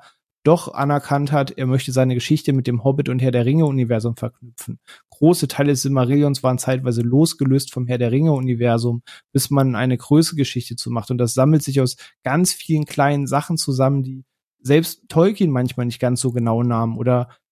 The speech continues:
wie man heute so schön sagt, irgendwann geredconnt worden, die man in alten Geschichten noch komplett verbandslos findet,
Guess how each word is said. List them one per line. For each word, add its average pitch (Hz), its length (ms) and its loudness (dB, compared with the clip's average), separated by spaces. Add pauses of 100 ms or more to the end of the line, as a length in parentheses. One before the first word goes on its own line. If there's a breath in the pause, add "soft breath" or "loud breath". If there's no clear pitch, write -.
(140)
wie - 20 2
man 139 160 4
heute 147 140 4
so 151 80 0
schön 147 160 -4
sagt, 135 140 0
irgendwann 143 260 0
geredconnt 156 680 0
worden, 120 320 2
die 123 120 -4
man 131 160 -2
in 131 160 0
alten 147 300 0
Geschichten 143 440 -2
noch 139 160 -4
komplett 135 340 -4
verbandslos 160 760 -2
findet, 175 400 2